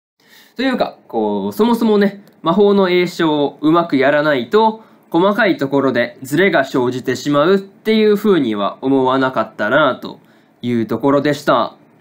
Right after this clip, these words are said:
まあ、にしてもね、最初は全く乗り気じゃなかったベルゼブブがですね、こう、ファルファとシャルシャに頼まれて、こう、その気になってしまうっていうところがですね、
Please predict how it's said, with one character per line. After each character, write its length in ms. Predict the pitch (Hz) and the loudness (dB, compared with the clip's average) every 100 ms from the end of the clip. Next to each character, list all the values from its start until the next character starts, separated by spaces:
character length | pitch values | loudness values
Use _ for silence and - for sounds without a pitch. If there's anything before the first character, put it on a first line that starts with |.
| _ _ _ _ _ _ _ _ _ _ _ _ _ _ _ _ _ _ _ - | _ _ _ _ _ _ _ _ _ _ _ _ _ _ _ _ _ _ _ -2
ま 60 | |
あ、 20 | |
に 100 | 156 | -2
し 80 | - | 0
て 80 | 415 | 0
も 120 | 147 | 2
ね、 240 | 165 165 - | 0 -2 -8
最 240 | - 165 165 | -2 0 2
初 120 | 208 | 2
は 220 | 135 - _ 151 | 0 -4 _ -4
全 340 | 165 - 165 | -2 -2 -2
く 120 | 151 | 0
乗 100 | 160 | 2
り 120 | 165 | 0
気 100 | 160 | 0
じ 80 | 151 | -2
ゃ 40 | 120 | -2
な 140 | 151 | 0
か 100 | 165 | -2
っ 140 | - | -2
た 240 | - 107 - - | -4 -4 -6 -4
ベ 160 | 165 | 2
ル 120 | 165 | 2
ゼ 120 | 156 160 | 2 0
ブ 100 | 120 | 0
ブ 140 | 117 | 0
が 140 | 180 | 0
で 100 | 143 | -2
す 160 | - 196 | -4 -2
ね、 300 | 220 220 - _ _ _ _ | -2 -2 -8 _ _ _ _
こ 240 | 120 110 107 | -4 -2 0
う、 20 | |
フ 80 | 190 | 2
ァ 60 | |
ル 80 | 175 | 2
フ 80 | 143 | 0
ァ 80 | - | -2
と 200 | 85 - _ _ | -6 -12 _ _
シ 120 | - | -2
ャ 40 | 165 | 0
ル 80 | 139 | 0
シ 100 | 120 | -2
ャ 40 | |
に 120 | 110 | -4
頼 240 | 117 156 156 | -2 -2 0
ま 140 | 151 | 0
れ 100 | 120 | -2
て、 340 | 220 226 233 - - _ _ | -2 -2 -2 -10 -20 _ _
こ 200 | 127 110 | -4 -2
う、 40 | 107 | 0
そ 140 | 170 | 0
の 120 | 165 | 0
気 120 | 156 | 0
に 120 | 156 143 | 0 0
な 140 | 123 | 0
っ 100 | 120 | -2
て 120 | - | -6
し 160 | - 156 | -2 0
ま 160 | 156 | 2
う 100 | 180 | 2
っ 40 | 202 | 0
て 360 | 202 _ 208 | -4 _ 2
い 380 | 208 208 202 196 | 4 6 6 4
う 60 | 196 | 2
と 100 | 196 | 0
こ 120 | 202 | 0
ろ 120 | 208 | 0
が 120 | 220 - | 0 -2
で 100 | 202 | -4
す 120 | 170 | -2
ね、 280 | 190 190 | 0 -2